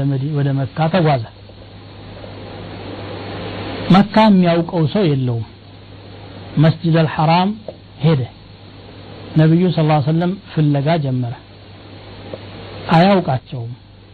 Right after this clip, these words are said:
መጠየቅ ራሱ ወንጀል ነው በዛን ጊዜ፣ ሙስሊም መሆን ወንጀል ስለነበረ በመካ ማህበረሰብ ማለት ነው። የጠየቀ እንደሆነ ችግር ይገጥመኛል ብሎ ፈራ። መሸበት። እንዲሁ በአይኑ ብቻ ይፈልጋል፣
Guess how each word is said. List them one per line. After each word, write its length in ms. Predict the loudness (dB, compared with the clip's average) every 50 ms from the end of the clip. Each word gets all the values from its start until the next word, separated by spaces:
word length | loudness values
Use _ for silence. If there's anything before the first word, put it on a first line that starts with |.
| -20 -20 -20 -20 -20 -20 -20 -20 -20 -20 -20 -20 -20 -20 -14 -6 -2 0
መጠየቅ 580 | 0 0 0 -2 -4 -4 -4 -2 -4 -6 -6 -8 -8
ራሱ 260 | -6 -6 -6 -6 -6 -6 -6
ወንጀል 360 | -6 -4 -4 -4 -4 -4 -6
ነው 120 | -6 -6 -8
በዛን 380 | -8 -10 -10 -10 -8 -8 -8 -8
ጊዜ፣ 200 | -8 -10 -10 -12 -14 -16 _ _ _ -20 -20 -20 -20 -20 -12 -8
ሙስሊም 420 | -6 -6 -6 -6 -6 -4 -4 -2
መሆን 320 | -2 -2 -4 -4 -4 -4 -6 -6
ወንጀል 380 | -6 -6 -6 -6 -6 -8 -10 -10
ስለነበረ 480 | -12 -12 -10 -10 -10 -10 -10 -10 -10 -10
በመካ 320 | -10 -10 -10 -10 -12 -12 -12 -10 -10
ማህበረሰብ 560 | -10 -10 -10 -10 -10 -12 -12 -12 -12 -10 -10
ማለት 220 | -8 -10 -12 -14
ነው። 60 | -20 -20 -20 -20 -20 -20 -20 -20 -20 -20 -20 -20 -20 -20 -20 -20 -20 -20 -20 -20 -20 -20 -10 -6
የጠየቀ 440 | -6 -4 -4 -4 -4 -4 -4 -6 -6 -6
እንደሆነ 360 | -6 -4 -4 -4 -4 -4 -4 -6 -6
ችግር 260 | -8 -8 -8 -6 -6
ይገጥመኛል 580 | -6 -6 -6 -8 -8 -8 -8 -6 -6 -4 -6 -6
ብሎ 160 | -6 -6 -6 -8 -8
ፈራ። 240 | -8 -10 -12 -12 -16 -20 -20 -20 -20 -20 -20 -20 -20 -20 -20 -20 -8 -4
መሸበት። 540 | -4 -2 -2 -4 -6 -6 -6 -6 -6 -8 -8
እንዲሁ 200 | -8 -8 -8 -8
በአይኑ 260 | -6 -6 -8 -8 -8 -8
ብቻ 180 | -10 -10 -10 -10 -8
ይፈልጋል፣ 600 | -8 -6 -6 -8 -8 -8 -8 -8 -8 -8 -8 -10